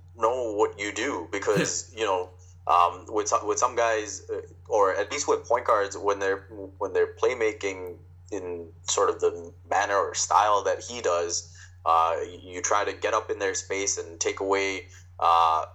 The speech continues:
Speaker 1: what they're seeing on the court. But when you get up on him, he's so big and tall that he just sees over it anyway.
Speaker 2: Mm-hmm.
Speaker 1: He can just throw it right over you, so it,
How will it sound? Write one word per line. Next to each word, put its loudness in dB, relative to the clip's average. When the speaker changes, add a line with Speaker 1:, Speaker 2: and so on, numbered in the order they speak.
Speaker 1:
what 2
they're 0
seeing -4
on 2
the -8
court. -4
But 0
when 2
you -6
get 2
up -2
on 2
him, -8
he's -6
so 0
big 0
and -2
tall 4
that 0
he -14
just -2
sees -6
over 2
it -2
anyway. -2
Speaker 2:
Mm-hmm. -8
Speaker 1:
He -4
can -2
just -4
throw 6
it 6
right 4
over 2
you, -4
so 2
it, -2